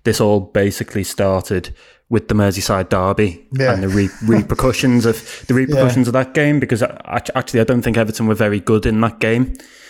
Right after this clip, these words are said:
Speaker 1: but we, we ended up with Richarlison getting sent off late on, get, picking up a three-game suspension, and a couple of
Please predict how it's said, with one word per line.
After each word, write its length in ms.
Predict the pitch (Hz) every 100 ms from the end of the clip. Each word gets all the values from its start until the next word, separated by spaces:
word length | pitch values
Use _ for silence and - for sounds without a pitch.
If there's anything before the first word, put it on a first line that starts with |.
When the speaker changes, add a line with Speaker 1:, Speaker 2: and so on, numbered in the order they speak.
| - - - -
Speaker 1:
but 420 | 107 107 - -
we, 200 | 107 104 -
we 140 | 117
ended 220 | 104 104 101
up 80 |
with 180 | - 101
Richarlison 920 | 104 - 101 104 107 110 101 104 - -
getting 160 | 101
sent 280 | - 107 92
off 200 | 101 -
late 240 | 98 98
on, 340 | 104 101 101 - _ _ _ - _ _ _ _
get, 280 | 110 - -
picking 220 | 131 113
up 100 | 104 101
a 20 |
three-game 460 | - 98 98 98
suspension, 720 | 92 98 107 104 98 104 98 95 _ -
and 840 | 98 95 95 95 95 95 92 - - _ - - -
a 80 |
couple 320 | - 127 123 127
of 200 | 117